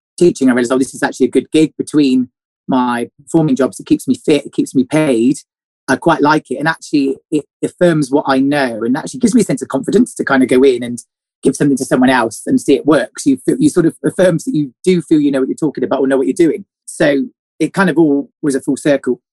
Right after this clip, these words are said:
And I thought some point down the line, I will want to do this more. So it was like sowing the real small seeds for later on in life, which I think is a really always important lesson, 'cause you can live in the moment as a performer quite a lot. Just think about what is right now and what is the very next thing. But actually, if you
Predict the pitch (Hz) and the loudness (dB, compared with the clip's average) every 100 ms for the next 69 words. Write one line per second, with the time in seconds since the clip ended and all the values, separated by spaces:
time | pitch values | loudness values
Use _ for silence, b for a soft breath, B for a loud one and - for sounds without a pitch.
0 | _ _ _ - 165 156 190 165 - - | _ _ _ -2 0 2 0 0 -2 -2
1 | 180 - 151 120 139 135 127 120 131 127 | -2 0 -2 -2 -2 0 -2 -2 -4 -2
2 | 131 127 123 113 - 135 120 - - 135 | -2 -2 -2 -4 -4 -2 -2 -4 -6 -2
3 | 143 165 147 - 185 165 143 135 156 143 | 0 0 -2 -2 0 0 0 0 0 0
4 | - 139 120 127 110 - 120 113 127 110 | -2 -6 -2 -2 -2 -2 -4 -2 -4 0
5 | 123 110 - 127 120 147 123 131 120 127 | 2 2 -2 -2 0 0 2 0 2 2
6 | 120 117 113 _ _ _ - 127 113 110 | 4 2 -2 _ _ _ 0 2 2 0
7 | 127 123 120 - 113 107 123 - 131 139 | 0 2 2 0 -4 -2 -2 2 4 4
8 | 123 127 127 113 - 117 113 101 123 104 | 4 4 4 0 -2 -2 -4 0 0 0
9 | - 120 113 113 - _ _ - 135 135 | -2 -2 2 0 0 _ _ -2 -2 2
10 | 120 120 123 131 113 117 117 110 - - | 0 2 0 0 0 -2 0 0 -2 -4
11 | 113 - - 120 113 113 - - 127 208 | -2 -2 -2 0 2 0 -4 -4 -2 -2
12 | 165 120 - - 113 131 | -2 -2 -2 0 0 0